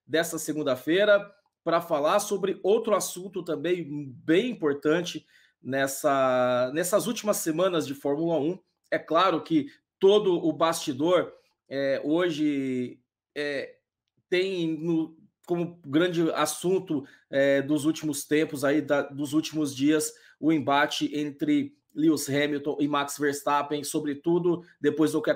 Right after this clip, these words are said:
do que aconteceu na primeira volta do G P da Inglaterra. Esse é um assunto que tende a permear aí a, a Fórmula um por um bom tempo, mas nem só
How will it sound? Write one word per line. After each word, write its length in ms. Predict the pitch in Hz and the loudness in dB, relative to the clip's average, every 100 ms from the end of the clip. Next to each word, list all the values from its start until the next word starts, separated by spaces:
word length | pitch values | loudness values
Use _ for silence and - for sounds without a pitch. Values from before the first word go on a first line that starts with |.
| - | -2
do 120 | 139 151 | -10 -4
que 100 | 165 | -4
aconteceu 720 | 160 160 147 - 151 135 - _ _ _ _ - | -2 -2 -2 4 4 4 2 _ _ _ _ -6
na 220 | 139 156 | 0 0
primeira 400 | 175 165 160 151 | 2 2 4 4
volta 340 | 131 143 147 | 4 2 2
do 80 | 147 | 2
G 140 | 139 143 | 0 0
P 140 | 143 | -2
da 100 | 139 | -2
Inglaterra. 680 | 139 135 - 147 180 202 202 - - | 0 0 0 0 4 2 2 -6 -2
Esse 280 | 214 208 226 | 0 2 2
é 40 | |
um 80 | 233 | 2
assunto 360 | 196 - 175 | 0 -2 -8
que 140 | 180 196 | -12 -14
tende 380 | - 165 175 170 | -4 -4 -2 -4
a 20 | |
permear 560 | 165 151 139 139 151 - _ _ | -2 -2 0 0 -2 -6 _ _
aí 480 | 120 120 127 151 139 | -2 0 2 4 4
a, 520 | 127 120 113 107 107 - _ - | 4 4 2 0 -2 -10 _ -6
a 100 | 135 | -4
Fórmula 480 | - 143 175 180 | -2 -2 0 0
um 140 | 147 170 | 0 0
por 140 | 190 | -2
um 80 | 208 | 0
bom 320 | 151 226 233 | 2 2 2
tempo, 360 | 170 156 151 - _ _ _ | 0 -2 -4 -12 _ _ _
mas 360 | 180 208 208 202 | 0 2 0 -2
nem 200 | 254 277 | -2 -2
só 480 | - 226 233 - | 0 4 4 4